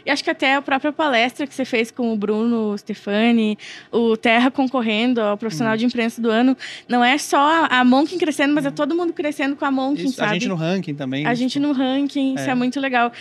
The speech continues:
Speaker 1: Assim, dá um orgulho na gente, a gente
Speaker 2: Uhum.
Speaker 1: quer compartilhar isso com as pessoas e fazer mais, né?
Speaker 2: Legal.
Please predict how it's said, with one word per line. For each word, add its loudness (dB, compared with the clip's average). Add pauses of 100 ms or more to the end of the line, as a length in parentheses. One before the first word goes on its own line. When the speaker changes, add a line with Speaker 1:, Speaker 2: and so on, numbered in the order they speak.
(180)
Speaker 1:
Assim, 0
dá 2
um 2
orgulho 0
na 2
gente, -2
a -2
gente 0
Speaker 2:
Uhum. -10
Speaker 1:
quer 2
compartilhar 0
isso -4
com -2
as -6
pessoas -2
e 0
fazer -4
mais, -8
né? -6
Speaker 2:
Legal. -8